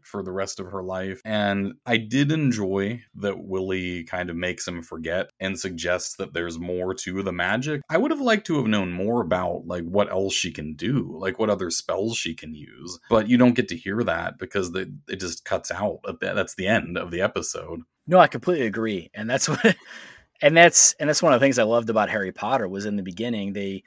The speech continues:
Speaker 2: they demonstrate with the snake, him removing the glass, and they articulate there are certain things that he did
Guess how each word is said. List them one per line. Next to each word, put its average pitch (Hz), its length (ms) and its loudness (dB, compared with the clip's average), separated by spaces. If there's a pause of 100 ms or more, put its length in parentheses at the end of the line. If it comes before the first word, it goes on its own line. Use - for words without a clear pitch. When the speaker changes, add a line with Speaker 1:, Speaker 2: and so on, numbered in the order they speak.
(240)
Speaker 2:
they 98 100 -6
demonstrate 110 520 0
with 95 100 -14
the 95 160 -8
snake, 107 560 -2 (220)
him 104 280 -8
removing 110 400 -4
the 87 80 -10
glass, 95 680 -8
and 92 320 -10 (160)
they 120 160 -2
articulate 110 600 -2
there 117 100 -2
are 107 40 -4
certain 196 280 0
things 143 260 0
that 113 120 -6
he 107 140 -8
did 107 420 -8